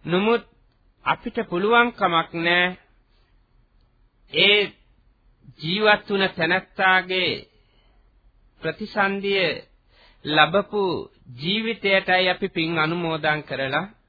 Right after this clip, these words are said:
ඒ තැනැත්තාට භවයේ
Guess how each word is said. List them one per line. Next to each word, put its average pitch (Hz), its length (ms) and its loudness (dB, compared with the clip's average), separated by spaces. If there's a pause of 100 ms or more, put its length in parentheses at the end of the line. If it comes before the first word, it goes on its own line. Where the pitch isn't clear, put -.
(760)
ඒ 160 180 0
තැනැත්තාට 147 840 -4 (880)
භවයේ 143 460 -2